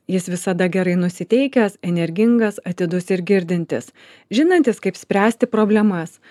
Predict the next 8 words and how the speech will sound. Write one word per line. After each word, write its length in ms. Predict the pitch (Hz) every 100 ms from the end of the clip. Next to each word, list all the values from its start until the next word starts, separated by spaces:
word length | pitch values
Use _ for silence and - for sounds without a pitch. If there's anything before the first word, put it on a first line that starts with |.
| - - -
reguliariai 560 | 202 185 202 185 220 269
komunikuojantis 1040 | 226 190 180 170 208 233 240 220 214 -
įkvepiantį 640 | - 180 202 202 202 202 208
tikslą, 380 | 208 202 - 180 - _ - _ _ _ 240
visada 380 | 269 311 302 320
turintis 460 | 320 302 285 285
laiko 240 | 294 302 240
darbuotojams, 800 | 180 170 175 175 175 165 156